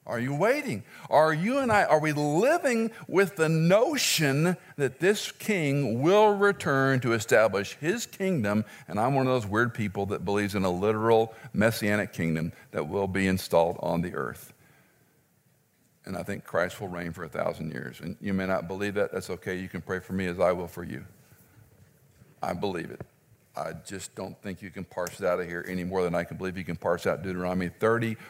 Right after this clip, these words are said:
or any other chapter that you have to cut out to deal with this. The question,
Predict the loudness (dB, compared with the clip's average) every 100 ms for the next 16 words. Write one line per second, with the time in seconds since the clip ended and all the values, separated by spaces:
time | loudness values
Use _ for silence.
0 | -10 -2 0 2 0 -2 2 2 2 -2
1 | -8 -10 _ -20 _ _ _ -18 -14 -10
2 | -10 -10 -18 -16 -8 -2 2 2 0 -6
3 | -14 -10 -10 -10 -18 -20 -20 -20 _ _
4 | _ _ _ _ _ -20 -20 _ _ _
5 | _ _ _ _ _ _ _ _ _ _
6 | _ _ _ _ -20 -10 -6 -6 -8 -12
7 | -12